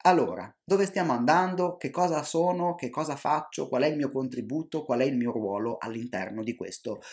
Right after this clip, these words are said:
sistema o di questo rapporto?" E poi nel fine settimana la Luna co-, in opposizione vi porterà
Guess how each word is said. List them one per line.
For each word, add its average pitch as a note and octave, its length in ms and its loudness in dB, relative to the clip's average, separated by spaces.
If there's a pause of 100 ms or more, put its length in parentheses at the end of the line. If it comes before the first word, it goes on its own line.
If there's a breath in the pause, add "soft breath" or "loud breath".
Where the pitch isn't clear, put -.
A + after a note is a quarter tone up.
(140 loud breath)
sistema A#2 640 -4
o A#2 80 -2
di B2 140 0
questo - 500 -8 (140 loud breath)
rapporto?" - 800 -8 (360 loud breath)
E G3+ 160 2
poi B2+ 300 2
nel B2 140 -6
fine C#3+ 200 -4
settimana B2 760 -4 (260 loud breath)
la D#3+ 120 2
Luna A#2+ 500 -2 (140)
co-, - 200 -10
in C#3 180 0
opposizione D3+ 920 -4
vi F3 180 -6
porterà F3+ 560 -2